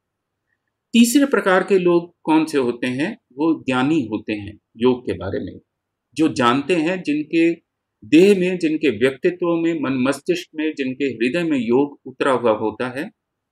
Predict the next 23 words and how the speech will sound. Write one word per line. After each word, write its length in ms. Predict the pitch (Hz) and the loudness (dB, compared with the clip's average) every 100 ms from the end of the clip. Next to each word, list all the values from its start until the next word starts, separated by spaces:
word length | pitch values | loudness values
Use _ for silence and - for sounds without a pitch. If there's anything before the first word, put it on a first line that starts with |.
| _ _ _ _ _ _ _ - | _ _ _ _ _ _ _ -2
और 120 | 131 | 2
ऐसे 320 | 147 147 208 | 2 4 2
लोग 380 | 196 156 160 135 | 4 2 0 -2
बहुत 280 | 143 180 - | -4 -4 -2
कम 80 | 175 | -2
होते 380 | 147 110 107 95 | 0 -2 -6 -8
हैं, 220 | 98 113 _ _ _ _ _ _ | -12 -20 _ _ _ _ _ _
जिनमें 300 | 135 147 160 | 0 2 2
से 220 | 156 156 | 2 -2
महर्षि 460 | 151 127 127 - 147 | -2 -2 -4 -4 -2
दयानंद, 580 | 131 135 135 139 139 143 _ _ _ _ _ _ _ | 0 2 2 0 -4 -6 _ _ _ _ _ _ _
अ, 380 | 113 117 117 117 117 120 110 110 117 | -2 0 2 0 -2 -6 -10 -6 -4
अ, 300 | 113 113 107 | -2 -2 -2
ऋषि 600 | 127 147 131 127 117 _ - | -4 -2 -2 -2 -4 _ -2
अरविंद 420 | 120 123 143 147 - _ _ _ | 0 4 2 2 -6 _ _ _
और 220 | 185 233 233 | 0 2 2
इस 180 | 180 | 0
तरह 180 | 190 180 | 0 0
के 180 | 175 175 | 0 0
आपको 320 | 156 156 170 | -2 -2 -4
कई 260 | 156 175 180 | -2 0 2
नाम 280 | 156 147 147 | 2 2 2
मिलेंगे 560 | 127 135 143 117 107 | 0 0 2 0 -2